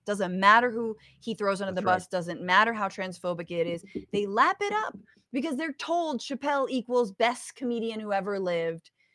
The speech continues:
Speaker 1: And so I'm gonna pay two hundred dollars to go to, to the show, and I'm gonna laugh at anything. But Elon, Elon's a little bit of a bridge too far.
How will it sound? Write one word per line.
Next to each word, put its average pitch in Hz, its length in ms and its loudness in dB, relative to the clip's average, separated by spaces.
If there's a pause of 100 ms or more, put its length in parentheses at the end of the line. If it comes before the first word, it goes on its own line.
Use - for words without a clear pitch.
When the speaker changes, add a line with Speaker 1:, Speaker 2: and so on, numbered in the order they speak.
(340)
Speaker 1:
And 226 140 0
so 208 260 2
I'm 202 180 2
gonna 185 200 -2
pay 254 560 0 (220)
two 240 200 -6
hundred 226 140 -2
dollars 185 400 -2
to 190 100 -10
go 175 240 -2
to, 170 320 -12
to - 100 -8
the 180 80 -6
show, 160 420 -4
and 165 100 -8
I'm 160 100 -8
gonna 156 180 -8
laugh 165 300 0
at 160 80 -12 (100)
anything. 175 540 -6 (380)
But 208 220 0
Elon, 381 520 -2 (1120)
Elon's 247 440 0
a 190 60 -6
little 175 200 -4
bit 165 120 -6
of 156 80 -6
a 156 60 -6
bridge 143 320 -8
too - 160 -14
far. - 240 -20